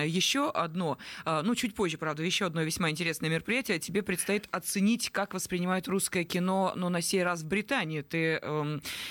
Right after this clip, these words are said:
отправишься в Лондон, где тоже пройдет, э, проходить, э, будут проходить дни русского кино. Ты приглашен, э, в жюри.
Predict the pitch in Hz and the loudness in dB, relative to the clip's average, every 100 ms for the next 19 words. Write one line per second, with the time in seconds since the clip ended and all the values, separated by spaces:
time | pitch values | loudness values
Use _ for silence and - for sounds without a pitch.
0 | - - 156 - 185 175 - 185 165 214 | -12 -6 -6 0 2 2 2 2 2 2
1 | 220 220 254 214 190 190 220 214 180 190 | 4 2 2 0 -2 0 0 0 0 0
2 | 190 196 - 165 - 175 175 165 185 170 | 0 -2 -2 -2 -2 -2 -2 0 0 0
3 | - 160 156 151 190 165 - 175 160 180 | 0 0 0 2 0 0 -2 -2 0 2
4 | 170 170 - 160 180 220 285 196 247 - | 2 0 -2 -2 2 0 2 0 0 -2
5 | 180 160 165 - 220 208 165 156 143 147 | -4 -2 0 2 2 2 2 2 0 0
6 | 156 151 160 226 233 | 2 2 4 4 2